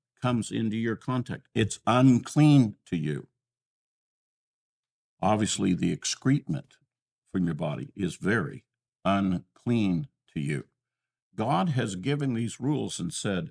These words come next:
"Don't do that." He's also gone farther with the clean and unclean. It's, is used in medical purposes.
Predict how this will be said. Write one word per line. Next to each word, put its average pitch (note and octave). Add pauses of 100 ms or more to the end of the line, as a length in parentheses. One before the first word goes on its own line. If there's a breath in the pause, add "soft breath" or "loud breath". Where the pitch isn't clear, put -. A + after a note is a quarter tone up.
(160)
"Don't F#2
do F2+
that." D2 (1160)
He's C3+
also G#3
gone A2+
farther G3
with E2+
the D2
clean F2+
and D#2+
unclean. E2 (380)
It's, B2+
is G#2
used B2+
in B2+
medical E3+ (160)
purposes. D#2+